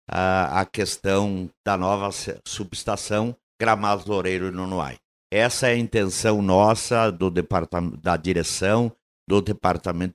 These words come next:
técnico e também, eh, a vontade, eh, de todo mundo é que nós tenhamos uma energia,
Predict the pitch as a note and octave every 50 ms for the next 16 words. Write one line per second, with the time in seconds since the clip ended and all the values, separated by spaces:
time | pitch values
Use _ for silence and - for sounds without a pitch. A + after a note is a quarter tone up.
0 | _ _ - G2 F#2 F#2 G#2+ - - B2+ B2 - C3+ C3 A#2 - - A2+ G#2+ F#2
1 | F#2+ G2+ G#2+ A2 A2+ A2+ - _ - B1 D#2 F2+ F#2 F#2 F2 - G#2+ G#2 G2 F2+
2 | - G2+ F#2+ G2 G#2 G2+ F#2+ G2 F#2+ F2 - _ _ _ _ - - E2 F2+ F2
3 | E2+ F2 F2+ F#2+ F2+ - - G#2+ A2 G2+ G2+ G2+ G2 F#2+ G2+ G#2+ A2 A2 A#2 A2+
4 | G#2+ G2+ G#2 G#2 G#2 G#2 - - A#2+ G#2 G2+ G2 G2 G2 - - - G#2 F#2 E2+
5 | E2+ F2+ F#2+ F#2+ F#2+ F#2 E2+ F#2+ G2+ F#2 F#2 F2+ E2+ E2+ E2+ E2 D#2+ E2 F2 F#2+
6 | F#2+ F#2+